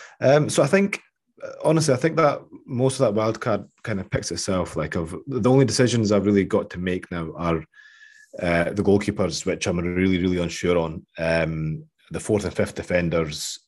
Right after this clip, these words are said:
and, and Solanke. I think the rest of it, you know, is probably quite similar to game week eight wild carders, apart from Salah and Trent.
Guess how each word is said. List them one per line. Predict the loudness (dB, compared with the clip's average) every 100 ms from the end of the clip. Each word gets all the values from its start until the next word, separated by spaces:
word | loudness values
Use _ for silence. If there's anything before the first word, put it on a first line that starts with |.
| _ -6
and, | -4 -4 -6
and | -6 -6
Solanke. | -4 -2 0 0 0 0 -2 -18 -20 -20 -20 _
I | -4
think | -4
the | -2
rest | -2 -2 -2
of | -2
it, | -2 -8
you | -6
know, | -2 -2
is | -4
probably | -2 0 2 0 -2
quite | -4 -6 -4
similar | -4 -2 -2 -4
to | -4 -2 -2 -4
game | -4 -2
week | -2 -4
eight | -6
wild | -4 -6 -6
carders, | -6 -4 -4 -6 -10 -16 _ _
apart | -10 -8 -8
from | -8
Salah | -4 -4 -4
and | -6
Trent. | -4 -4 -4